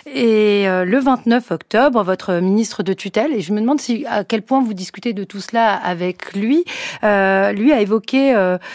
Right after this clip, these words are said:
euh, l'université comme, euh, une bande de nuls à la ramasse. Ce sont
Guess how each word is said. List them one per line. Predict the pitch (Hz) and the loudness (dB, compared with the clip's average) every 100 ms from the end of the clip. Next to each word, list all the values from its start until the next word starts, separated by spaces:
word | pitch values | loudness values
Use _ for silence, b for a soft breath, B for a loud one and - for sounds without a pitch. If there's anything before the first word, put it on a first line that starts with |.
| B B | B B
euh, | 202 190 | 0 2
l'université | 185 202 220 214 220 - 269 | 2 2 2 2 -2 -2 0
comme, | 240 202 | 2 0
euh, | 190 180 180 B B B | 0 0 -2 B B B
une | 214 214 | 2 4
bande | 247 262 | 4 4
de | 240 | 4
nuls | 247 262 247 262 | 4 6 4 0
à | 247 | 0
la | 269 262 | 2 2
ramasse. | 233 208 208 - - - _ - | 2 2 0 0 -8 -12 _ -12
Ce | - | -8
sont | 214 233 220 | -2 0 0